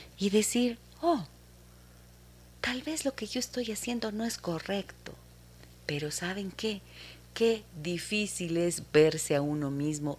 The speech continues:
en los errores." Y creo que este es un hábito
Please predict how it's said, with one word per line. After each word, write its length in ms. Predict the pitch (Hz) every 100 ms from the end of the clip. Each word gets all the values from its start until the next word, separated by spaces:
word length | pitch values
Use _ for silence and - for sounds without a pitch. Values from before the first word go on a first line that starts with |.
| -
en 280 | 165 160 143
los 220 | 135 -
errores." 580 | - - - - - - - - - - - - - - - - - - - - -
Y 120 | 190 -
creo 360 | 175 180 180
que 200 | - 160 -
este 760 | 190 233 277 - - - - - -
es 240 | 156 160 -
un 240 | 208 196
hábito 540 | 208 240 277 - 254